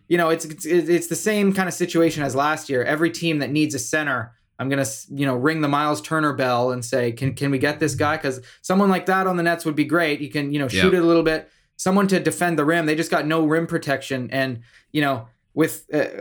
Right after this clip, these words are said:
Speaker 1: we, we've said it a million times, with, with Kyrie and with K D, as long as they're playing together and you've got shooters like Seth Curry around them,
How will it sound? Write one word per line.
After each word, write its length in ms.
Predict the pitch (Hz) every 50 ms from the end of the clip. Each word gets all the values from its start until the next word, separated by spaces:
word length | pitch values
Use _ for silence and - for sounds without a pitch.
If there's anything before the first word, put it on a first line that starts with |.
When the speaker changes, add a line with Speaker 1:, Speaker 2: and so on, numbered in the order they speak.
| - - -
Speaker 1:
we, 160 | 165 160 156 143
we've 180 | 160 156 151
said 160 | - 202 190
it 60 | 175 165
a 20 |
million 180 | 165 165 160 156
times, 260 | 160 180 165 147 131 135
with, 140 | 147 131
with 200 | 143 147 139 -
Kyrie 560 | - - 160 170 175 175 185 196 196 196 190 -
and 140 | 151 147
with 160 | 147 143 - -
K 220 | - 175 170 165
D, 280 | 156 160 160 156 160 -
as 140 | 139 120
long 180 | 143 156 170 180
as 80 | 180 151
they're 120 | 170 156
playing 540 | - - 156 156 160 165 160 160 160 151 -
together 540 | - - 139 131 143 151 156 151 160 160 160
and 140 | - 147 143
you've 80 | 139
got 160 | 123 156 151 151
shooters 380 | - - 170 160 175 160 143
like 260 | 151 139 - - -
Seth 300 | - - - 151 147 -
Curry 260 | - - 160 160 160 156
around 280 | 147 143 139 135 135
them, 180 | 131 127 -